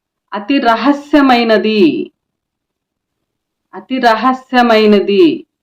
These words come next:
ఎవరికీ తెలియనిది నీకు బోధిస్తున్నాను, ఎంతో రహస్యమైనది, ఏ మానవుడికి తెలియనిది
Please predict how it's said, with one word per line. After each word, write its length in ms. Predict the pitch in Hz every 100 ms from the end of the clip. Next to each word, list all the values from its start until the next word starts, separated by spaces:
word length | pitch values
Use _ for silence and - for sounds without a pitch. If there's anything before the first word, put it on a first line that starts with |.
| -
ఎవరికీ 640 | 175 175 202 226 226 269
తెలియనిది 1000 | 269 240 220 214 208 190 196 196 151 - _ _ _ 190
నీకు 340 | 196 269 294
బోధిస్తున్నాను, 1200 | 240 247 233 214 - 202 185 175 165 - 277 - - _ _ _ _ _ _ _ _ _ _ _ _ _ _ _ _ _ -
ఎంతో 580 | 196 208 214 277 330 392
రహస్యమైనది, 1120 | 226 214 247 240 233 214 190 185 160 151 -
ఏ 260 | 190 247 277
మానవుడికి 760 | 240 220 277 302 294 285 285
తెలియనిది 680 | 277 214 196 180 156 -